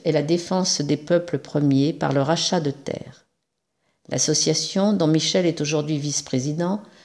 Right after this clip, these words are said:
regroupe mille deux cents adhérents et six mille donateurs. Éric m'a entraîné dans l'univers d'un vivre ensemble différent, fondé sur l'intelligence collective, les lois du vivant. Cette aventure me renforce dans mes convictions humanistes.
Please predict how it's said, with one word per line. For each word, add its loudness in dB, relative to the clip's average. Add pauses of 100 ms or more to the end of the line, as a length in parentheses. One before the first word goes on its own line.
(160)
regroupe 0
mille 2
deux 2
cents -2
adhérents -2 (340)
et -2
six 0
mille 4
donateurs. -2 (920)
Éric 0
m'a 2
entraîné 2
dans 2
l'univers 2
d'un 2
vivre -2
ensemble 0
différent, -2 (380)
fondé 0
sur 0
l'intelligence -2
collective, -2 (100)
les 0
lois 4
du -2
vivant. -4 (920)
Cette -2
aventure 4
me 4
renforce 0
dans 2
mes 2
convictions -2
humanistes. 0